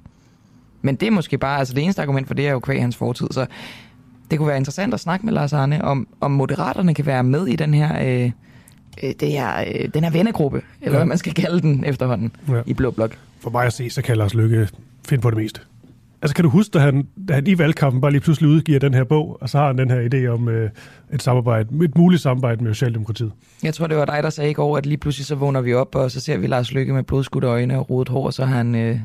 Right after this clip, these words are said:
Speaker 1: snuppet statsministerposten. Nå, jeg siger bare, det er ikke et urealistisk
Speaker 2: <laughs> Nej, vi
Speaker 1: scenarie.
Speaker 2: skal tale om det der på et tidspunkt, fordi at det er, jeg kan se det for mig på en eller anden måde.
Speaker 1: Men lad os da spørge, øh, det kan være, vi skal spørge Claus Risk her om det, som vi har på, øh, som, øh, politisk kommentator lidt senere i dag.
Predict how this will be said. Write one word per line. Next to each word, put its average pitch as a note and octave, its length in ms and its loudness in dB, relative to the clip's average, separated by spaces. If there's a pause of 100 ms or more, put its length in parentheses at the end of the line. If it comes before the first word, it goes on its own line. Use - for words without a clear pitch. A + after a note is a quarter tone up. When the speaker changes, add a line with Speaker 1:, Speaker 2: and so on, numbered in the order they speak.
Speaker 1:
snuppet - 320 -4
statsministerposten. - 760 -4
Nå, E3 60 0
jeg G3+ 120 -4
siger A3+ 220 -4
bare, G#3 220 -4
det G3 120 0
er G3 40 2
ikke G#3+ 120 -2
et G#3 80 2
urealistisk F#3+ 500 0
Speaker 2:
<laughs> - 100 -8
Nej, F3+ 80 4
vi G#3 40 2
Speaker 1:
scenarie. F3 160 4
Speaker 2:
skal D#3 140 -2
tale E3+ 240 2
om E3 60 4
det D#3+ 100 6
der E3 80 6
på D3 80 2
et C3 60 2
tidspunkt, D3 360 2
fordi C#3+ 140 4
at C#3 80 2 (520)
det C#3+ 180 4
er, E3+ 240 4 (260)
jeg E3 100 2
kan D#3 100 2
se G3 140 2
det D3+ 80 2
for D3 80 4
mig D3 80 4
på D#3+ 80 0
en D#3 40 4
eller C#3+ 120 4
anden C3 140 4
måde. A#2+ 140 0 (100)
Speaker 1:
Men F3+ 140 2
lad E3+ 180 2
os D#3+ 140 -4
da D#3+ 100 -2
spørge, F#3 540 -2
øh, E3+ 60 0
det D#3 100 0
kan D#3+ 140 0
være, F#3+ 60 0
vi G3+ 40 -2
skal - 140 -12
spørge F#3 200 -4
Claus E3+ 280 -2
Risk F#3 220 -2
her F3+ 140 0
om C#3+ 100 -2
det, D#3 180 0
som D#3 160 0
vi C#3 60 0
har C3+ 120 2 (140)
på, C3+ 320 -2
øh, C#3 240 0
som, - 260 0
øh, F3 160 0 (460)
politisk D3+ 380 0
kommentator D3 640 0 (520)
lidt D#3 180 2
senere D3 520 0
i - 100 -2
dag. F3+ 220 -2